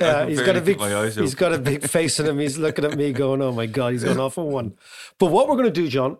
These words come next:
Speaker 2: is we're gonna talk to Kev Cunningham because we need
Speaker 1: Yep.
Speaker 2: the, 'cause the, the pollsters have the detail, what people are actually thinking, what's really, really going down. So we're gonna do,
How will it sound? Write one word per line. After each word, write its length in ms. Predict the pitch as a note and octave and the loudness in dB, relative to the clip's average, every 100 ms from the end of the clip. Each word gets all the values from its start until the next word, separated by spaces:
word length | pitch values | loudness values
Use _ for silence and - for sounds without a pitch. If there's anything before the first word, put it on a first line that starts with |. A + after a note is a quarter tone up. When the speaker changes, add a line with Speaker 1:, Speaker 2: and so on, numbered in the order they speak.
| - | -4
Speaker 2:
is 80 | |
we're 80 | C3+ | -4
gonna 160 | D#3 F#3 | -2 -4
talk 400 | - - C3+ - | -4 -2 -2 -4
to 80 | D3 | -12
Kev 420 | - - B2 A2 | -10 -6 -4 -4
Cunningham 400 | - A#2+ G#2+ A#2 | -4 -4 -4 -4
because 200 | E3 B2 | -4 -2
we 80 | D3 | -2
need 180 | D#3+ - | -4 -4
Speaker 1:
Yep. 240 | G#2 - | -6 -2
Speaker 2:
the, 160 | G3 C3+ - | -4 -4 -6
'cause 180 | D#3 B2+ | -4 -2
the, 180 | C3+ G#2+ _ - | -4 -6 _ -10
the 80 | D3+ | -8
pollsters 720 | - - A3+ B3+ - G3+ - | -6 -2 0 0 -2 -4 -4
have 220 | - B2+ | -6 -6
the 60 | A#2 | -6
detail, 480 | G#2+ A#2+ - A2+ - - | -4 -6 -6 -12 -12 -4
what 200 | F#3 F#3 | -4 -4
people 240 | F#3+ D3+ | -6 -2
are 160 | C3+ - - | -4 -6 -10
actually 380 | - - - C3 | -12 -10 -8 -8
thinking, 340 | - A#2+ G#2+ | -4 -4 -4
what's 180 | A2+ - | -4 -4
really, 540 | C#3 D3 G3+ G#3 G3 F3 | -2 0 0 0 -2 -2
really 240 | D3 C3+ | -2 -2
going 240 | B2+ B2+ | -2 -2
down. 240 | B2 A#2+ - | -2 -4 -4
So 120 | F3 | -2
we're 140 | E3 | -2
gonna 240 | F3 A#3+ C4 | 0 0 0
do, 300 | F#3 F#3 | 0 0